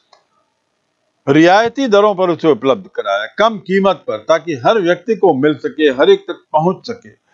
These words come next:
हर व्यक्ति उसका उपयोग कर सके। बारहवाँ बिंदु सोवियत संघ की प्रणाली की विशेषताओं को लेकर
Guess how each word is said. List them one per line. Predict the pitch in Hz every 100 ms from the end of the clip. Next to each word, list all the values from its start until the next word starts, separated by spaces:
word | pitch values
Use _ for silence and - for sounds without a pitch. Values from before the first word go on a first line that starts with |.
| _ _ _
हर | 202 226 -
व्यक्ति | 139 208 196 247 196
उसका | 139 175
उपयोग | 135 - 175 208 -
कर | 107
सके। | - - _ _ _ _ _ _ _ _ _ _ _ _ _ _ _ _ _ _ _ _ _ _ _ _ _ _ _ _ -
बारहवाँ | 101 123 175 226 262
बिंदु | 214 208 196 196 165 _ _ _ _ _ _ _ _ -
सोवियत | 170 185 190 175
संघ | - 170
की | 135 160
प्रणाली | 131 143 156 175 180
की | - 147
विशेषताओं | 123 139 131 - 151 185
को | 180 143
लेकर | 135 135 123